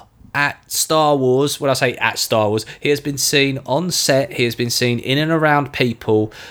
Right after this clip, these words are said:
uh, during these films, and he has not appeared in anything yet. So either he's just there as a fanboy, and he's always gonna be welcomed at those sort of places, of course,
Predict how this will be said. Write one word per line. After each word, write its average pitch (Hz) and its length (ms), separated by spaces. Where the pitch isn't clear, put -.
uh, 123 100
during 160 400
these 156 200
films, 104 460
and 117 120
he 180 120
has 202 180
not 175 220
appeared 180 460
in 160 200
anything 117 520
yet. 104 260
So 131 440
either 156 260
he's 180 240
just 190 180
there 165 220
as 156 100
a 151 60
fanboy, 131 720
and 131 240
he's 131 180
always 131 300
gonna 123 140
be 117 100
welcomed 117 640
at 120 100
those 107 200
sort 104 220
of - 40
places, 113 380
of 107 140
course, 117 400